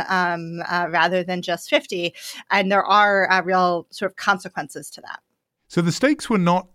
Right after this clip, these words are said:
Speaker 2: quite as high this time. The Democrats were gonna be in charge of the Senate one way or the other, whichever way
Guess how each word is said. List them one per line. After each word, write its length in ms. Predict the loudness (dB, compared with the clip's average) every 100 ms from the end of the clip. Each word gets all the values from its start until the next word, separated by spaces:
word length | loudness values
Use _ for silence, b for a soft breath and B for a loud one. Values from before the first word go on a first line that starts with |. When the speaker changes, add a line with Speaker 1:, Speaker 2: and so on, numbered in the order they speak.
| -20 -16
Speaker 2:
quite 480 | -8 0 2 2 -2
as 140 | -6
high 320 | -2 2 2
this 260 | 0 -2 -4
time. 480 | -10 -12 -12 -10 -8
The 80 | -2
Democrats 460 | 0 0 -4 -6
were 80 | -2
gonna 120 | -2
be 160 | 0 -2
in 120 | -2
charge 360 | 0 2 0 -2
of 100 | -8
the 100 | -6
Senate 360 | -2 -2 -4
one 360 | -6 -2 0 0
way 200 | 0 -2
or 220 | -4 -4
the 140 | -2
other, 180 | -2 -4
whichever 400 | -6 -6 -4 -2
way 300 | 0 0 0